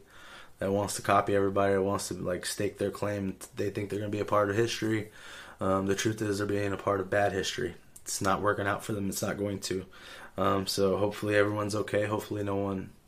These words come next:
you know, is critically forever injured, right? Um, sorry, I had to take a deep route there, but I saw that before recording, and I was like, "My gosh, wha-, what's going on here in this world?" Uh, a lot of things.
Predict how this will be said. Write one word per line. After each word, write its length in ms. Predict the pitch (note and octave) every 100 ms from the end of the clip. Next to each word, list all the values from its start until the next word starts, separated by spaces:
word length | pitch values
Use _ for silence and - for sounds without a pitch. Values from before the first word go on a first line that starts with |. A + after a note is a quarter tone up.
| - - -
you 120 | F#2+
know, 160 | F#2 - - - - - - - - _ _ - - - - - - - -
is 80 |
critically 640 | - - G#2 F#2+ - F#2 F2 - -
forever 400 | - G2+ G2+ G2
injured, 380 | F2 F2+ - A2
right? 240 | G#2 G#2+ - - - - - - - -
Um, 580 | G#2+ G2+ G2+ G2+ G2 F#2+
sorry, 420 | - A#2+ A2+ G#2+
I 40 | G#2
had 120 | F#2+
to 80 | G#2
take 100 | G2
a 80 |
deep 220 | F#2+ G2 G#2
route 220 | G#2 G2+
there, 160 | G2+
but 140 | G2 F#2+
I 60 |
saw 240 | F#2 G2+ F#2
that 180 | F#2 -
before 320 | - F#2+ F#2
recording, 500 | F2+ A2 A2 G#2 G2+ - - - -
and 100 | F#2
I 40 |
was 100 | F2
like, 160 | F2+ -
"My 160 | F2+
gosh, 420 | F2+ F#2 F2 F2 -
wha-, 220 | F#2 F2+
what's 240 | F2+ F#2+
going 300 | - F#2+ F#2+
on 180 | G2 F#2+
here 120 | G2+
in 80 | G2
this 140 | F#2+
world?" 240 | A#2+ A2 - - - - - -
Uh, 380 | A2+ G#2+ G#2+ F#2+ - -
a 60 | G2+
lot 100 | F#2+
of 60 |
things. 400 | - F#2+ F#2 -